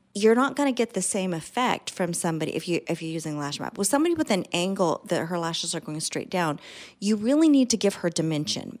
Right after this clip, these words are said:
because when somebody comes into me and they say they've got an epicanthal fold and they say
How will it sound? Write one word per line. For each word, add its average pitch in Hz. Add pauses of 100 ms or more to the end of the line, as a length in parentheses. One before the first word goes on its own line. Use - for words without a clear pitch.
(120)
because 190
when 220
somebody 285
comes 196
into 175
me 143 (140)
and 185
they 190
say 151
they've 165
got 160
an 165
epicanthal 151
fold 143
and 143
they 143
say 147